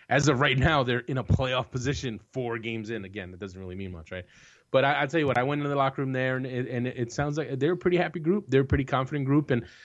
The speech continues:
you know, I had a chance to talk to Carlos Bocanegra, and he, he, he talked about how it's a stronger team and how some of the, with the additions that they had, they've made, guys like Mauro Rosales, uh,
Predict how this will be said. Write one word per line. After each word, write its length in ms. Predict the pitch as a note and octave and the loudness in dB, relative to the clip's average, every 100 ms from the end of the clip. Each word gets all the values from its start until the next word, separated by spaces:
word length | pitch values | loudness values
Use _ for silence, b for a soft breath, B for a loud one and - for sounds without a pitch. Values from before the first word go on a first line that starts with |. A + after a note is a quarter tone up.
| B - | B 0
you 60 | |
know, 40 | B2 | 4
I 40 | |
had 60 | B2+ | 4
a 40 | |
chance 220 | A#2 C3+ | 4 0
to 60 | - | 2
talk 160 | C3+ | 2
to 80 | A#2 | 2
Carlos 260 | - B2 A2+ | 2 2 2
Bocanegra, 580 | B2 A#2 A2+ A#2 C3+ C3 | 0 0 2 4 4 2
and 120 | A#2 | 2
he, 140 | A#2+ | 2
he, 320 | A#2+ A#2 A#2 A2 | 2 2 4 2
he 140 | A2+ | 2
talked 280 | B2 G#2+ - | 2 2 2
about 400 | G#2+ A#2 A2+ - | 2 4 2 -2
how 480 | - A2 A2+ A2+ A2+ B B B | -2 2 4 2 -2 B B B
it's 180 | A#2 A2+ | -8 -4
a 40 | A2 | -4
stronger 480 | - A#2+ A#2 A#2 A2+ | 0 2 4 4 0
team 420 | - C3 B2+ A#2+ | 0 2 4 4
and 80 | A2 | 2
how 220 | A2+ G#2+ | 0 -2
some 200 | - A#2 | -2 -2
of 60 | |
the, 140 | G#2+ A2 | -2 -2
with 180 | A#2 A2+ | -4 -2
the 140 | G#2+ | -4
additions 480 | G2+ C3 - B2 A2 | 2 2 2 0 0
that 140 | G2 | 0
they 120 | G#2 | 0
had, 320 | F#2+ A2+ A#2 G#2+ | 2 2 2 0
they've 220 | G2+ F#2+ | -2 2
made, 440 | A#2 B2+ B2 A2+ | 4 4 4 0
guys 280 | - G#2+ G2+ | 0 2 2
like 100 | G#2 | 0
Mauro 340 | A2 G#2+ G2+ | 0 0 0
Rosales, 540 | G2 A#2+ B2+ B2 - - B B B B - | 0 2 4 2 -2 -8 B B B B -12
uh, 340 | A2 G#2+ G#2 | -4 -2 -2